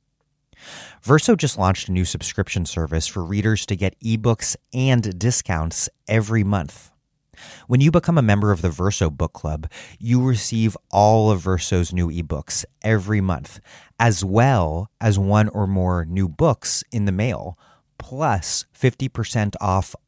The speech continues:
all Verso books as long as you're a subscriber.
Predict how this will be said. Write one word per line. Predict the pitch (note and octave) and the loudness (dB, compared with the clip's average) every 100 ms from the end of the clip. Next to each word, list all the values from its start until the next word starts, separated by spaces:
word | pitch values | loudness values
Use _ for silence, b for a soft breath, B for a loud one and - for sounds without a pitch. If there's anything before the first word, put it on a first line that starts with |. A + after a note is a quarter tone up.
| - | 0
all | G2+ G#2 G2+ | 4 6 4
Verso | D#2 E2+ D#2+ F2 | 2 -2 -2 -4
books | D2 D#2+ D#2+ - - - b b | -2 -4 -4 -4 -6 -6 b b
as | A2 F#2+ | -2 -2
long | F2 F2+ F2 F2+ | 0 2 2 2
as | F2 - | 0 -2
you're | E2+ | -4
a | E2 | -4
subscriber. | - - - F2 E2+ D#2 D2 D2+ | -6 -8 -6 -4 -2 -4 -8 -12